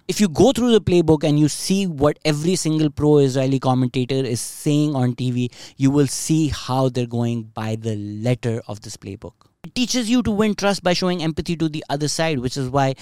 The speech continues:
pro-Israeli commentators begin by talking about the loss of Palestinian lives, but then go on a tirade of how Israel has a right to continue taking more innocent lives.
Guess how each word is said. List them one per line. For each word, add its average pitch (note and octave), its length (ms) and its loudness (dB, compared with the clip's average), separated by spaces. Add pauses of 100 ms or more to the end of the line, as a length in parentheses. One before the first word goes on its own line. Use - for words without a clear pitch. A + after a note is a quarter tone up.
(220)
pro-Israeli D#3+ 640 2
commentators C#3 640 -2
begin B2+ 480 0
by C#3 180 0
talking C3+ 380 -4
about C#3 280 -2
the D#3+ 120 -4
loss D#3+ 400 0
of D3+ 80 -8
Palestinian C#3 600 -2
lives, C3+ 220 -2
but B2+ 240 -10
then E3 200 0
go D3 200 2
on D#3 180 2
a C#3+ 100 -4
tirade C#3+ 420 0
of C3 120 -10
how C3+ 280 0 (240)
Israel C#3+ 340 0
has C3+ 200 0
a A#2+ 120 -2 (100)
right D#3 260 2
to C#3 200 -8
continue D3+ 560 0
taking C#3 320 -2
more B2+ 260 0
innocent A#2+ 400 -4
lives. G2 380 -14